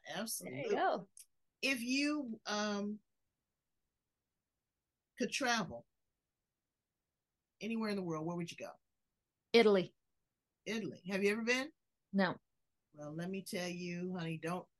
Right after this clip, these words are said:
Speaker 2: don't waste another minute. I got sponsored by one of the cruise lines. Me and my
Speaker 1: Oh.
Speaker 2: husband went, uh, last year. It seems, I can't believe it's been a year, and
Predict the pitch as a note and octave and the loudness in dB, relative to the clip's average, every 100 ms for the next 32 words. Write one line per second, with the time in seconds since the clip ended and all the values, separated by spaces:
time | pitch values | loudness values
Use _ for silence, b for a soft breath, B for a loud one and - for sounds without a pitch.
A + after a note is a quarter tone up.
0 | _ _ - F3 F#3 E3 F#3 F#3+ - E3 | _ _ -6 -2 -2 0 0 0 -2 -2
1 | E3 E3+ D#3+ C3 G2 - D#3+ F#3+ G3+ F3+ | -2 -2 -4 -6 -10 -12 -6 -2 -2 -2
2 | - F3+ F3+ F#3 - B2 - _ _ _ | -4 -2 -2 -2 -8 -12 -18 _ _ _
3 | _ _ _ - E3 D#3 D#3 - E3 E3+ | _ _ _ -8 -2 -2 -2 -6 -6 -4
4 | D#3+ - F#3 E3+ C#3+ B2 - - - - | -6 -4 -2 -2 -4 -10 -12 -14 -16 -18
5 | _ E3 E3 D#3 E3 E3 - D3 B2+ G#2 | _ -4 -2 0 0 -2 -8 -12 -12 -14
6 | _ _ _ _ _ _ _ C#3 C3 - | _ _ _ _ _ _ _ -12 -12 -14
7 | - D#3+ E3+ E3+ - F#3 F3 B3+ B3 A3+ | -12 -6 -4 -4 -6 -8 -6 -6 -8 -10
8 | G3 A3 - A3+ G#3+ F3 F3+ E3+ - D#3+ | -14 -16 -10 -8 -8 -6 -6 -8 -12 -10
9 | D#3+ D3 C3 - D#3 C#3+ | -8 -8 -10 -12 -12 -12